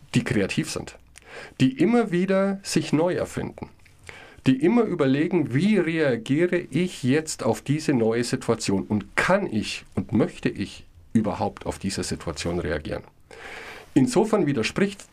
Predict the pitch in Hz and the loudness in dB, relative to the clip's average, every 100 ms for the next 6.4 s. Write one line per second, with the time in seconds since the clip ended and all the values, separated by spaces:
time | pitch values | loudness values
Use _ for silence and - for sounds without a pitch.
0 | _ - 113 - 113 110 139 - 117 113 | _ 0 0 2 0 2 0 0 0 2
1 | 110 110 104 120 175 117 104 104 107 117 | 0 0 2 2 0 0 -2 -2 -2 0
2 | 107 101 117 110 107 - 95 87 98 170 | 0 2 2 2 0 0 -4 0 0 0
3 | - 90 82 - - - - - - - | -2 -8 -8 -16 -20 -20 -18 -18 -18 -20
4 | _ - _ - _ 113 113 110 - 175 | _ -20 _ -20 _ 0 2 0 0 -2
5 | - - - 220 110 185 90 180 190 - | 0 0 0 2 0 0 0 0 0 -2
6 | 98 - - | -6 -6 -8